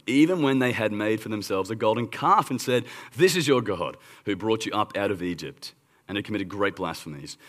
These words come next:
You and your great mercies did not forsake them in the wilderness,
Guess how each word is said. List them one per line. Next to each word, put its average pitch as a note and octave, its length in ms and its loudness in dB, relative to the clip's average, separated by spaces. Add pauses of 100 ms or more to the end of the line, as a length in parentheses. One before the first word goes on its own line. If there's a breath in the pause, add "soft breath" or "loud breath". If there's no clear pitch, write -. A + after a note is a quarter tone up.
(160 loud breath)
You B2+ 280 2
and C3 100 2
your A#2 120 2
great G#2+ 240 0
mercies G2+ 460 -4
did F#2+ 140 -8
not F2+ 160 -8
forsake C3+ 440 0
them E2 300 -6
in F#2 220 -4
the F2 80 -4
wilderness, D#2+ 640 -8